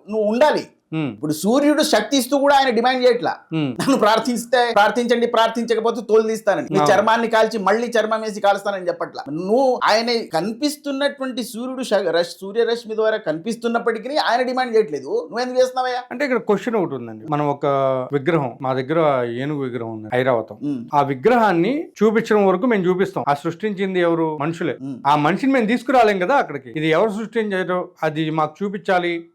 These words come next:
Speaker 2: అని చెప్పి మీరు మాట్లాడితే అది కష్టం కదా, అది తప్పు
Speaker 1: ఆహా,
Speaker 2: కదా.
Speaker 1: ఆ మనిషి డిమాండ్ చేయట్లేదు కదా మీకు.
Speaker 2: హ్మ్?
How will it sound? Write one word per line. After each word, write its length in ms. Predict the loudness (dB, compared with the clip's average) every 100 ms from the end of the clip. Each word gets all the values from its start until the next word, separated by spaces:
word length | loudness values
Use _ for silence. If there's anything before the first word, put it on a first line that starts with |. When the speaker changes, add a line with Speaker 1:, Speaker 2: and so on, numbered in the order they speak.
| _ _ -6
Speaker 2:
అని 120 | -2
చెప్పి 160 | -2 -2
మీరు 120 | -2
మాట్లాడితే 800 | 0 0 -2 -2 -4 -4 -6 -14 _ _ -16
అది 100 | -10
కష్టం 340 | -8 -4 -2
కదా, 140 | 0 0
అది 100 | -2
తప్పు 160 | -6
Speaker 1:
ఆహా, 260 | -4 0 0
Speaker 2:
కదా. 160 | 0 0
Speaker 1:
ఆ 180 | 0 2
మనిషి 280 | 0 -2
డిమాండ్ 380 | -6 -4 -4 -2
చేయట్లేదు 280 | -4 -4 -4 -4
కదా 80 |
మీకు. 520 | -6 -12 -18 -20 -10 -4
Speaker 2:
హ్మ్? 220 | -4